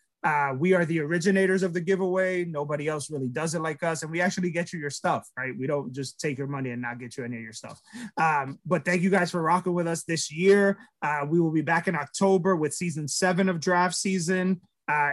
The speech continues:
we hope it's gonna be us four. However, if Meeks keeps talking crap about J C Horn, I will replace him. I have no qualms with doing that.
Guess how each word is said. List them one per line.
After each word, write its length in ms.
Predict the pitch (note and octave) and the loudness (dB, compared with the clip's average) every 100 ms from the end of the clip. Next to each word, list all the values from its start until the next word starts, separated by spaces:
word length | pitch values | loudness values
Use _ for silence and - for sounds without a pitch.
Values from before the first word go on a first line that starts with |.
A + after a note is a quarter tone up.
| D3+ | -2
we 140 | D#3 | -2
hope 320 | C#3 F#3 G3+ | 2 4 6
it's 120 | G3 | 4
gonna 200 | G3 G3 | 4 4
be 160 | F3+ F#3+ | 4 4
us 180 | F#3 F#3+ | 2 -2
four. 340 | - F#3+ F#3+ | -2 0 2
However, 540 | F3 D3+ E3+ E3 F#3 E3+ | 0 0 -2 0 -2 -2
if 180 | C#3+ | -4
Meeks 360 | C3+ E3 F#3 D#3 | -4 -2 -2 -4
keeps 280 | - E3+ - | -2 -4 -2
talking 360 | F#3+ F3 D#3+ | -2 0 -2
crap 280 | D3 E3+ E3+ | -2 -2 -2
about 240 | D3+ D3+ C#3+ | -2 -4 -2
J 140 | D#3+ | -4
C 160 | D#3+ D#3+ | -4 -4
Horn, 340 | D3+ F3+ F3+ C3+ | -4 -2 -2 -2
I 140 | C3+ | -4
will 300 | B2+ D#3 E3+ | -2 -2 0
replace 440 | D3+ C#3 E3+ F3 - | -2 -6 -4 -4 -4
him. 140 | E3 | -6
I 80 | C3 | -6
have 140 | A#2+ | -6
no 260 | C3 D3 D#3 | -4 0 0
qualms 400 | - F3 D#3+ D3 | 2 0 0 -2
with 140 | C#3+ | -6
doing 300 | C#3+ D#3+ E3 | -4 -2 -2
that. 240 | D#3+ D#3+ | 0 -2